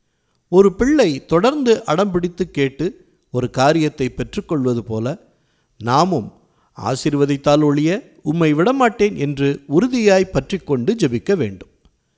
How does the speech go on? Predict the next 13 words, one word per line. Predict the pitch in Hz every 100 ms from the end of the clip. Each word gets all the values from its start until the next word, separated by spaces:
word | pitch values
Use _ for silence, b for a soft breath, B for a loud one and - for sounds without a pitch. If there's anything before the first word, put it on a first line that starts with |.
| _ -
ஜெபத்தில் | 110 147 233 - 226 226 - _
விழித்திருங்கள் | 156 240 - 226 214 220 -
என்பது | 131 123 110 117 - _ _ _ _ _
விழிப்புணர்வோடு | 123 175 - 180 170 165 170 202 220
ஜெபிப்பது. | 135 113 - 85 - _ _ _ _
எந்த | 151 175 294 339 -
காரியத்திற்காக | 220 226 214 208 196 196 190
ஜெபிக்க | 156 139 147 160
வேண்டும் | 147 143 139 139 - _
என்கிற | 147 139 135 127
விழிப்புணர்வோடு | 127 139 170 160 139 123 120 127 196
ஜெபிக்க | 127 113 -
வேண்டும். | 160 98 87